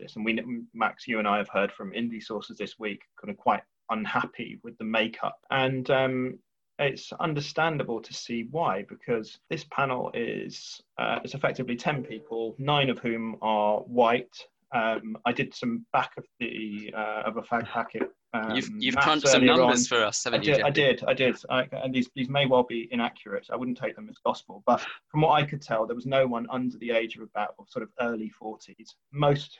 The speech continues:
Speaker 1: in their sort of mid to late fifties. There is, uh, one, uh, British Asian, um, Samir Shah, uh, who runs a production company and has been part of the independent sector for a long time.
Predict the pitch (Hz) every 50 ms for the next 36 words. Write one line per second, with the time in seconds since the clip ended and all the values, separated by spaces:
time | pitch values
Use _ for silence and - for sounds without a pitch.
0 | - - - 113 120 117 113 110 107 - - 107 104 - 113 120 120 113 117 _
1 | - 113 110 110 110 113 _ _ - 113 107 _ _ - 107 107 104 - - -
2 | 131 120 117 117 117 117 127 127 127 127 117 - - - 156 135 123 117 107 117
3 | 127 139 143 143 143 143 139 139 139 143 - - - - _ - 127 120 113 113
4 | 110 110 110 - - 139 135 - 143 127 - - - 131 131 127 127 127 127 135
5 | 139 143 - _ _ _ _ _ _ _ _ _ - 113 113 110 110 110 113 -
6 | - - 123 123 120 120 120 - - - 139 127 131 139 143 - - _ _ -
7 | 117 110 - - 110 113 123 117 113 113 110 107 - - - - - - 110 110
8 | 110 107 - - 120 107 - - 110 107 - 113 107 104 - 131 120 117 113 113
9 | - 117 110 113 107 101 _ _ _ - - 127 120 98 - - 110 110 104 -
10 | - 117 107 - - 120 113 110 - - 113 - - - 104 - 120 110 107 104
11 | 107 - - 107 113 131 143